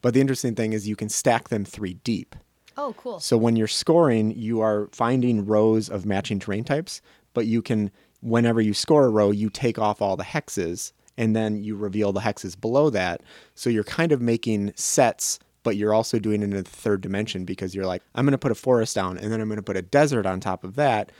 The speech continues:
Speaker 1: and then I'm gonna put a water on top of that, and now I can make a water pattern this way, and then when I remove those, it'll reveal a desert, so I can make a desert this way, and then I'll remove those, and then there's a forest this way."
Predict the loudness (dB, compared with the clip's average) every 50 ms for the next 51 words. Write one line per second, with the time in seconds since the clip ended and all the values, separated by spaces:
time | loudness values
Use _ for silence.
0 | _ _ _ _ -6 -4 -2 -2 0 0 -2 -2 -4 -4 -4 -2 -2 -2 -2 -2
1 | -4 -6 -4 0 4 6 6 6 6 4 2 0 -2 -2 -6 -6 -6 -6 0 2
2 | 2 4 2 0 -2 -4 -4 -2 0 0 0 0 0 0 -2 -2 -4 -4 -2 0
3 | 0 -2 -2 -2 -2 2 6 6 8 6 6 4 0 0 0 0 2 0 -2 0
4 | 0 0 0 2 2 2 2 2 0 -2 -4 -4 -6 -6 -6 -6 -6 -6 -4 -4
5 | -4 0 2 4 4 4 2 0 -4 -4 -2 -2 -2 -4 -4 -4 -4 -4 -4 -2
6 | 0 0 2 2 0 -4 -2 -2 -4 -4 -4 -6 -6 -6 -8 -6 -4 -4 -4 -2
7 | -4 -8 -4 _ -2 -2 0 -2 -2 -2 -2 -4 -6 -8 -8 -8 -8 -8 -8 -6
8 | -2 0 0 0 0 -2 -6 -8 -8 -8 -8 -8 -10 -12 -8 -4 -2 -2 -2 -2
9 | -4 -4 -6 -6 -4 -6 -6 -8 -8